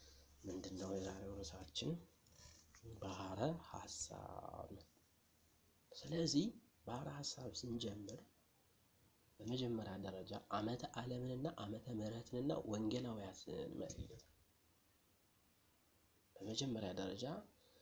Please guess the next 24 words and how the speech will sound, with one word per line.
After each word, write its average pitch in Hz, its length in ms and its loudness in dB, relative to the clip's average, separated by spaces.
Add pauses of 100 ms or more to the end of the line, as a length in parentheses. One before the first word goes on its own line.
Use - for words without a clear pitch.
(160)
how 156 260 4
we 117 180 4
calculate 110 480 2
ዓመተ 107 380 -2
ዓለም፣ 101 380 0
ዓመተ - 360 -2
ዓለምን 160 440 2 (520)
እንዴት 131 420 2
ካልኩሌት 113 480 0
እናደርጋለን? 98 640 -4
ወይም 123 260 -2
ደግሞ 143 220 0
ዓመተ 123 340 -2
ዓለም 127 280 0
ምንድን 98 400 4
ነው? 92 160 4 (120)
ዓመተ - 260 -4
ዓለም 107 240 0 (480)
the 110 280 6 (160)
years 147 320 12 (280)
since 143 340 6
creation። - 380 -2 (360)
That - 160 -8
means 175 200 2